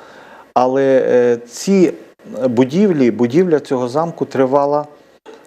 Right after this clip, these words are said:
багато, багато років, багато десятиліть, багато століть.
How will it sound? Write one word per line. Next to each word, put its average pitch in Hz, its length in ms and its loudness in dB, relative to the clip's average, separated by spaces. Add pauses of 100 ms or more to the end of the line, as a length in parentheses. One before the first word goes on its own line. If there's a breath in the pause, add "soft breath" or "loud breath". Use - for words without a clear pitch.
(720 loud breath)
багато, 143 720 0
багато 139 320 -2
років, 147 360 -2
багато 123 360 0
десятиліть, 143 600 -2
багато 113 340 -2
століть. 185 440 -4